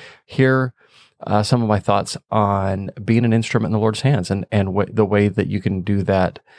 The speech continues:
um, by design sometimes." Uh, you can decide that you want to be an instrument in the Lord's hands. And that's something that we can't necessarily predict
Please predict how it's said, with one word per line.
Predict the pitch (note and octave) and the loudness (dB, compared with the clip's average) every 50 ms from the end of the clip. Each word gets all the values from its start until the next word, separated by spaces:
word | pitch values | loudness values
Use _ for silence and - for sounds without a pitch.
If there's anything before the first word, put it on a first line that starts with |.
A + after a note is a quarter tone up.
| - - _ _ _ _ - - _ _ _ _ _ _ _ _ _ - | -20 -20 _ _ _ _ -20 -20 _ _ _ _ _ _ _ _ _ -2
um, | G#2 G2 G2 G2 G2 F#2+ F#2+ F#2 F2+ F2 _ _ _ _ _ _ _ _ _ _ - | 0 0 0 0 -2 -4 -6 -8 -10 -14 _ _ _ _ _ _ _ _ _ _ -6
by | - - A2+ B2 | -2 0 0 0
design | G#2+ G#2 F#2+ B2 E3 G3+ A#2+ - - _ - | 2 0 0 0 0 -2 -4 -8 -12 _ -8
sometimes." | - - G2+ F#2 F2 - E2 C#2+ - - - - - _ _ - - _ _ _ _ - | -4 -2 -2 -2 -2 -4 -4 -4 -4 -6 -10 -12 -12 _ _ -20 -20 _ _ _ _ -4
Uh, | G#2+ F#2+ F#2 | -2 -2 0
you | G#2 G#2 G#2+ | 0 0 0
can | - - G2 G2+ G2 F#2 F#2 F#2 | 0 0 0 0 -2 -6 -6 -4
decide | - G#2+ G2+ - - G2 F#2+ G2 G2+ F#2 | -2 -2 0 0 0 0 0 0 0 -2
that | - - | -2 -2
you | G2+ G#2 G2+ | 0 0 0
want | F#2 G2 G2 F2+ - - | 0 -2 -4 -4 -6 -8
to | - - - F#2+ F#2 F#2 F#2 F#2 - _ _ _ _ _ _ _ _ | -8 -6 -4 -4 -4 -4 -6 -8 -12 _ _ _ _ _ _ _ _
be | - A2 | -2 0
an | A2 G#2 | 2 2
instrument | G#2+ G#2 - - G#2 - - | 2 0 -2 -4 -6 -6 -6
in | |
the | G2+ | -6
Lord's | F#2+ G2+ G2+ F2+ | -6 -6 -6 -4
hands. | - A2 G#2 F#2 G2+ | -2 -2 -2 0 0
And | C#3+ | 2
that's | F3+ D#3+ B2 - | 2 2 2 0
something | C3+ - B2 G#2+ | 0 0 0 -2
that | G#2 | -2
we | D#2+ | -2
can't | - - A#2 G#2 - | -2 -2 -2 0 0
necessarily | A2 - - G#2+ A2+ G#2+ G2 G2 | -2 -4 -2 -4 -4 -4 -4 -4
predict | - G2+ F#2+ - - - - - | -6 -4 -2 -2 -4 -4 -8 -16